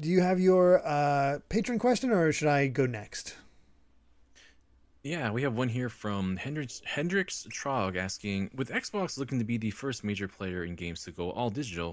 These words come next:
Speaker 2: who do you think will follow their lead shortly after?" Uh, I feel like this, this discussion is definitely happening more and more lately as we kinda lean towards consoles that are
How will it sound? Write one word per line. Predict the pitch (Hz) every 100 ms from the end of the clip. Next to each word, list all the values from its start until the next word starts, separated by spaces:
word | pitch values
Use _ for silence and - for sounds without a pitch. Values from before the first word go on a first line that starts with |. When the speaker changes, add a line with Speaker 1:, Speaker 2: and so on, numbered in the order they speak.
| -
Speaker 2:
who | 123
do | 214
you | 170
think | 151 135
will | 117
follow | - 110 110 104 80
their | 95 98
lead | 95 98 98 -
shortly | - - 104 98 95
after?" | 71 90 - 73 69 - - - - _ -
Uh, | 87 85
I | 82
feel | 165
like | 127
this, | 92 - -
this | 98 104
discussion | - - 110 101
is | 95 92
definitely | 101 107 92
happening | 90 85 85 87 80 78 _ -
more | 98 101 92
and | 87
more | 85 85 80 80 - - _ -
lately | 90 82 85 71
as | 85 -
we | 90
kinda | - 92
lean | 85 87 90
towards | - 90 -
consoles | - 90 85 85 80
that | - 80
are | 78 73